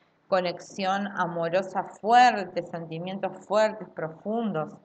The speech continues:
Entonces, bueno, quería como algo más estable, o también las cartas me hablan de que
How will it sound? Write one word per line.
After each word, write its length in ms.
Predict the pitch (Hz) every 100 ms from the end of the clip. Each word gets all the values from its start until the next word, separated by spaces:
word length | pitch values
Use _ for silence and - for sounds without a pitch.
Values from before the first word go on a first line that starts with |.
| _ _ _ _ _ _ -
Entonces, 360 | 165 190 240
bueno, 380 | 208 196 185 165
quería 360 | 160 156 185 185
como 500 | 170 156 147 143 -
algo 420 | - 175 180 160 160
más 260 | 185 180
estable, 1120 | 160 - _ 254 247 233 214 208 202 202 208 156
o 560 | 170 165 165 165 165 160 - _ _ _ -
también 240 | 277 453
las 80 | 466
cartas 300 | 392 381 370
me 100 | 277
hablan 220 | 294 311
de 100 | 240
que 280 | 208 151